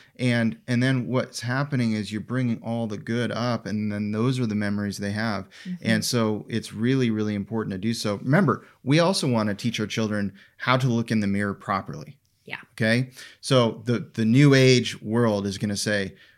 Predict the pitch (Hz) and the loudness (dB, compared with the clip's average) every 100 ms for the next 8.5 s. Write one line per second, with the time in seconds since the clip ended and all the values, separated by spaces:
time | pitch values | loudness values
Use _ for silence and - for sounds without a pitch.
0 | _ 98 120 180 202 196 190 190 196 131 | _ -2 0 2 2 2 2 2 4 4
1 | 104 95 - - 92 95 127 170 165 160 | 2 -2 -12 -8 -6 0 2 4 4 4
2 | 160 143 135 156 151 - 90 - - - | 2 2 4 6 6 2 -4 -8 -14 -18
3 | _ _ - 98 98 92 - - 247 294 | _ _ -8 -4 -4 -6 -12 -10 0 4
4 | - 381 403 - 370 - - 127 127 113 | 6 6 6 4 0 -2 -4 0 2 2
5 | 101 - - 120 120 113 101 - _ 127 | -2 -6 -6 0 4 4 0 -6 _ 4
6 | 135 160 165 156 135 131 _ _ _ 156 | 6 6 6 6 4 0 _ _ _ 0
7 | 151 147 123 117 110 107 - _ _ 117 | 2 2 4 4 4 0 -6 _ _ 0
8 | 131 139 135 131 | 4 4 2 -2